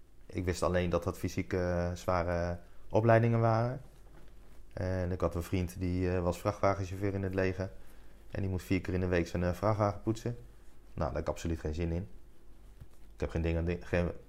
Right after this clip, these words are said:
ik heb geen hekel aan dingen schoonmaken, maar het moet wel een functie hebben.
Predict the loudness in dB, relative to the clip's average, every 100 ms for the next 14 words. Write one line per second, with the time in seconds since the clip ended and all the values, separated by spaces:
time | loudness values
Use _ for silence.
0 | -18 -10 -2 -2 4 6 6 2 -2 -10
1 | -12 -2 0 4 6 6 4 4 6 8
2 | 8 6 4 2 2 0 -4 -14 -6 0
3 | 2 8 8 8 4 2 4 6 4